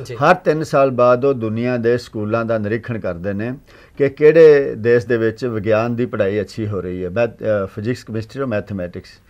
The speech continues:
Speaker 2: ਭੌਤਿਕ ਵਿਗਿਆਨ, ਰਸਾਇਣ ਵਿਗਿਆਨ ਤੇ ਗਣਿਤ ਔਰ ਨਾਲ ਰੀ-, ਜਿਹੜੀ ਹੈ ਰੀਡਿੰਗ।
Speaker 1: ਜੀ।
Speaker 2: ਤੋ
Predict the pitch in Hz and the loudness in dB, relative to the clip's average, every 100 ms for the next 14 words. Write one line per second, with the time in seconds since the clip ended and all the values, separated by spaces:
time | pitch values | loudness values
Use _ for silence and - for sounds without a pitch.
0 | _ _ 110 107 110 107 110 107 95 104 | _ _ -2 -2 -4 0 0 0 -6 -8
1 | 101 95 101 98 104 98 113 131 127 113 | -8 -6 -6 -6 -8 -6 -6 -6 -6 -4
2 | 98 87 95 - 98 92 92 92 92 82 | -4 -6 -8 -10 -8 -6 -6 -6 -8 -10
3 | 104 - 123 110 - - _ 151 175 - | -16 -18 -18 -18 -20 -20 _ 4 4 0